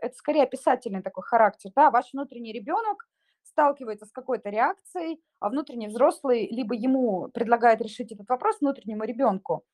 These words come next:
либо у взрослого что-то с нормами, если он идет там драться, плеваться, кусаться и прочее. Денис, если у меня не получается что-то, э, что тот мне это говорят, то я не принимаю, мне это дико не нравится и негатив возникает.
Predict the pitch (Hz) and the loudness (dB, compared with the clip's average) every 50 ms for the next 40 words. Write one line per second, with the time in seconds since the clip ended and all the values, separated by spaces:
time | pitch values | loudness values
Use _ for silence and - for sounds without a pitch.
0 | _ _ _ _ - - 254 311 262 330 330 294 254 302 339 320 285 - - 208 | _ _ _ _ -4 0 2 4 4 4 4 4 4 4 6 6 4 4 2 -2
1 | 190 196 196 - 220 214 - 208 - - 285 339 381 330 285 247 214 202 196 247 | -2 -2 -4 -4 -10 -8 -8 -8 -2 0 2 2 2 2 0 -2 -2 -2 -4 -4
2 | 247 - 214 202 202 202 196 269 269 - 202 202 196 214 262 302 311 - - - | -4 -2 -4 -4 -4 -2 0 0 2 2 2 2 6 6 6 6 4 0 -4 -8
3 | 247 247 - 202 196 220 254 277 277 _ - 233 233 - 196 - - 247 254 262 | -8 -8 -6 -2 2 2 2 2 2 _ -12 -12 -12 -12 -14 -4 2 2 2 2
4 | 254 - - - 220 208 202 - - 214 226 220 226 _ - 214 208 170 170 - | 0 -6 -12 -10 -10 -10 -10 -12 -14 -16 -16 -16 -16 _ -12 -10 -10 -10 -10 -12
5 | - - - - 202 202 190 _ _ _ _ _ _ _ _ _ _ _ _ _ | -14 -12 -12 -10 -10 -12 -16 _ _ _ _ _ _ _ _ _ _ _ _ _
6 | _ _ - - - - - - _ _ _ _ - 190 190 262 262 247 220 196 | _ _ -20 -20 -20 -20 -20 -20 _ _ _ _ -12 -4 2 4 4 6 6 4
7 | 190 - - - 233 262 262 - 254 247 247 254 254 254 247 247 240 254 254 - | 0 -2 -2 0 0 2 2 4 4 4 6 6 6 4 4 4 0 0 4 6
8 | 302 254 247 - 196 - - 269 247 254 - 214 202 190 180 - - - - - | 6 6 4 4 -2 -4 0 0 0 0 0 0 2 2 0 0 -4 -6 -4 -2
9 | 196 196 190 190 190 185 - - _ _ _ _ - - - _ _ - 226 226 | 0 0 2 2 0 0 -4 -6 _ _ _ _ -20 -20 -20 _ _ -6 -4 0
10 | - 269 277 269 - 226 233 233 233 226 - - 208 214 208 196 214 220 233 240 | 4 2 2 2 0 -4 -2 0 0 0 -2 -2 -4 -4 -4 -2 2 2 4 6
11 | 277 339 - - 254 240 233 240 247 240 233 - 214 233 233 240 262 311 320 262 | 6 6 4 2 -2 -4 -2 -2 -2 -4 -4 -6 -8 -6 -2 0 0 0 0 0
12 | 226 214 214 226 220 226 214 196 247 269 - 226 220 220 214 226 220 269 294 269 | -2 -4 -6 -8 -10 -10 -10 -10 -10 -8 -4 -4 -4 -2 0 4 4 6 6 6
13 | 247 247 - - 220 214 220 202 233 240 - - 196 185 185 170 170 185 180 180 | 2 -2 -6 -8 -8 -6 -2 -2 -2 -2 -4 -8 -18 -18 -18 -20 -20 -20 -20 -18
14 | _ - - - 190 190 | _ -8 -8 -6 -8 -8